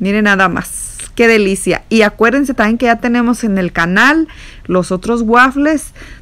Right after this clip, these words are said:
que eso sí llevan sal, que es para hacerlos como en un sándwich, ya sea de solo aguacate o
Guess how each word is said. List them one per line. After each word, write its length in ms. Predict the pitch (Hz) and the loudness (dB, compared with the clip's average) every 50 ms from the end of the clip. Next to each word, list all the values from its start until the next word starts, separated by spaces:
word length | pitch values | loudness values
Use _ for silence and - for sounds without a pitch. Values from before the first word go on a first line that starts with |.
| - - - - - | -20 -20 -20 -14 -4
que 560 | - 214 202 196 196 190 190 190 185 180 185 | 0 2 2 4 4 2 2 2 2 2 2
eso 160 | 196 196 233 226 | 0 0 0 0
sí 160 | 214 220 208 | 0 0 2
llevan 340 | 202 208 208 214 226 226 214 | 4 4 4 6 4 2 0
sal, 380 | - - 226 220 233 247 240 | 0 2 2 2 2 2 0
que 200 | - 233 196 185 | -2 -2 -2 0
es 100 | 190 190 | -2 -2
para 300 | - - 220 208 202 190 | -2 -2 0 0 0 0
hacerlos 800 | 180 180 - - 202 196 208 226 233 254 254 269 285 294 262 - - | -2 -2 -4 -2 0 0 0 0 0 0 0 2 0 0 -2 -6 -10
como 500 | - 202 185 180 180 180 180 185 185 180 | -6 -4 -2 -2 -2 -2 -2 -2 -2 -2
en 160 | 180 175 175 | -2 -2 -2
un 200 | 180 196 202 208 | -2 -2 -2 -4
sándwich, 840 | - - - - 180 180 190 202 208 208 185 190 165 - - - - | -4 -6 -4 -2 0 2 2 2 2 2 0 -2 -4 -4 -8 -10 -8
ya 140 | 170 165 170 | -6 -8 -8
sea 340 | - - 202 190 196 202 208 | -6 -4 -2 0 0 0 0
de 380 | 202 202 190 180 175 156 - - - - - - - - | -2 -2 -2 -2 -2 -4 -6 -8 -14 -20 -20 -20 -20 -16
solo 840 | - - - 196 190 190 208 208 208 208 185 180 165 156 147 - - - - - - - - - - - | -8 -4 -2 0 0 2 2 2 2 2 0 0 0 -2 -2 -4 -8 -12 -18 -20 -20 -20 -20 -20 -14 -6
aguacate 1120 | - 165 165 165 165 175 165 160 - - - 208 233 269 262 - - - - 294 294 294 277 | -2 -2 0 0 2 0 0 0 -2 -2 2 2 4 2 2 -2 -8 -6 -2 0 2 2 2
o 560 | 254 220 196 185 185 180 175 170 165 156 143 | 2 2 0 0 0 0 0 0 -2 -2 -4